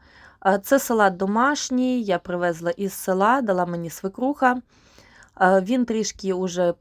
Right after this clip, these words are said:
зів'яв, але загалом на смак це аж ніяк не впливає.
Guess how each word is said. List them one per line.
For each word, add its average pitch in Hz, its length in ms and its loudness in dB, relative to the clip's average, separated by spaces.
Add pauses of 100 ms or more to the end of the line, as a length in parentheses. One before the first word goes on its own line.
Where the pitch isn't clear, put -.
(400)
зів'яв, 208 720 2
але 196 460 0
загалом 180 460 -2
на 180 140 -4
смак 185 360 -4
це 170 300 -2 (340)
аж 170 180 -4
ніяк 175 340 -2
не 165 80 -4
впливає. 135 580 -6